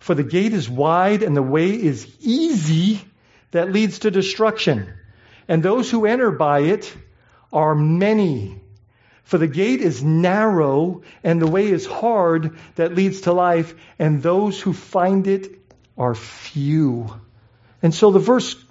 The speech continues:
screams at us again in verse twenty-four, "Strive or do your best to enter through the narrow door. For many, I tell you, will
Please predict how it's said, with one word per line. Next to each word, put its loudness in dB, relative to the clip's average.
screams 0
at 0
us 0
again -2
in 0
verse -4
twenty-four, -2
"Strive 0
or 2
do -2
your 2
best -2
to -4
enter 0
through -4
the 0
narrow 0
door. 0
For -4
many, 2
I 2
tell -2
you, -4
will -4